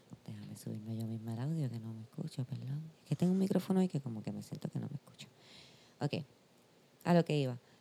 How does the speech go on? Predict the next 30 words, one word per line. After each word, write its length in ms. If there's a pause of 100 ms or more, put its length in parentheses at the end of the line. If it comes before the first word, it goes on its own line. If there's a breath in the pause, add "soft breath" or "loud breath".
(120 loud breath)
Cuando 240
yo 120
estaba 280
en 80
cuarto 320
año, 200
estudiaba 420
con 140
este 220
chico 340
que 240
era 120
el 80
gracioso 480
de 120
la 100
clase. 380 (640 loud breath)
Nos 140
empezamos 560
a, 60 (100)
a 100
conocer. 520 (600 loud breath)
Tuvimos 340
una 140
amistad 540
y 100
luego 240
nos 120
hicimos 320
novios. 540